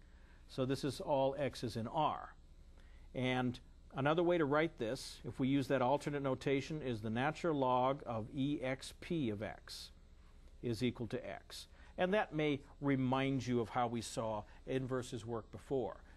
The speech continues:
There was an f and an f inverse. Likewise,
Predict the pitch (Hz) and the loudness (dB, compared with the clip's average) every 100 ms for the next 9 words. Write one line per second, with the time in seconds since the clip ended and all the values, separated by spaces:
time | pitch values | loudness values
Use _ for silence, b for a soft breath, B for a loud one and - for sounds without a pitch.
0 | - 120 113 117 117 - 110 104 101 127 | -6 -2 0 0 0 -2 -6 -6 -6 -4
1 | 123 95 80 - - - B B B B | -4 -4 -8 -10 -12 -14 B B B B
2 | B B - - 160 220 135 87 78 156 | B B -18 0 2 4 2 0 0 -4
3 | - | -6